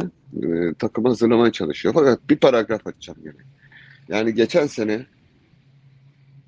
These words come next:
ikinci, üçüncü hafta yaşadıklarını Fenerbahçe sezon başı yaşamaya başladı. Sakatlık sayısı çok arttı.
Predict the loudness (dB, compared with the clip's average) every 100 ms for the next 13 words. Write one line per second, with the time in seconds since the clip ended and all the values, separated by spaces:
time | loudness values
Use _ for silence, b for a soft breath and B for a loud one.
0 | -20 -10 -6 -4 -4 -2 2 0 0 -6
1 | -4 -6 -4 -6 -4 -2 0 0 -2 -6
2 | -4 -2 -2 -2 -4 -8 -8 -10 -8 -8
3 | -10 -12 -20 -2 -2 0 -2 0 -4 -4
4 | -2 -2 -2 -4 -2 -2 -8 -14